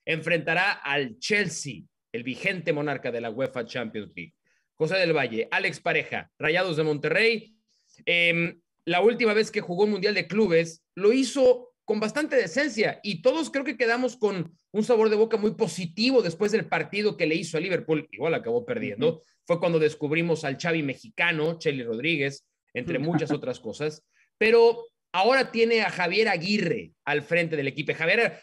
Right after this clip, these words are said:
Speaker 1: Javier Aguirre, que conoce muy bien al Al-Ahly, del tiempo en el que estuvo trabajando también en Egipto, el Vasco Aguirre. Pero, ¿cuáles son entonces las verdaderas expectativas, José del Valle,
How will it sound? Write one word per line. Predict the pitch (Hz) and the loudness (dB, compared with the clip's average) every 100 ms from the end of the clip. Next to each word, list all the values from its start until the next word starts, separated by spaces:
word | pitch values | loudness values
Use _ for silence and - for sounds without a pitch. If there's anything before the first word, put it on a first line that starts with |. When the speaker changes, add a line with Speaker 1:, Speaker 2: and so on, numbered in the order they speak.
| _ | _
Speaker 1:
Javier | 170 220 | 0 0
Aguirre, | 196 233 220 | 2 2 0
que | 139 | 2
conoce | 156 170 208 | 2 2 -2
muy | 175 190 | -2 -2
bien | 190 208 | 0 0
al | 165 | 0
Al-Ahly, | 190 175 170 247 - | 0 2 4 2 2
del | 135 135 | -2 -2
tiempo | 175 170 185 165 - - | -2 0 0 -2 -4 -8
en | 143 | -2
el | 147 135 | -2 -2
que | |
estuvo | 147 180 185 | -4 0 0
trabajando | 170 151 147 170 175 | 2 2 2 0 0
también | 156 147 165 | -2 0 0
en | 156 | -2
Egipto, | 127 220 170 113 127 | -2 -2 0 0 0
el | |
Vasco | 135 143 - | 0 -6 -6
Aguirre. | 135 120 135 226 | -8 -6 -6 0
Pero, | 240 226 - _ _ _ | 2 2 -2 _ _ _
¿cuáles | 240 269 277 | 2 4 2
son | - 254 | 2 2
entonces | 240 175 254 262 190 196 185 | 2 2 4 4 2 0 -2
las | 185 185 | -2 -2
verdaderas | 190 190 233 233 208 | -2 2 2 2 0
expectativas, | 170 202 185 226 220 - | -4 -6 -4 -2 -2 -2
José | 180 196 | -4 -2
del | 196 185 | -2 0
Valle, | 180 170 160 160 | 0 2 0 -2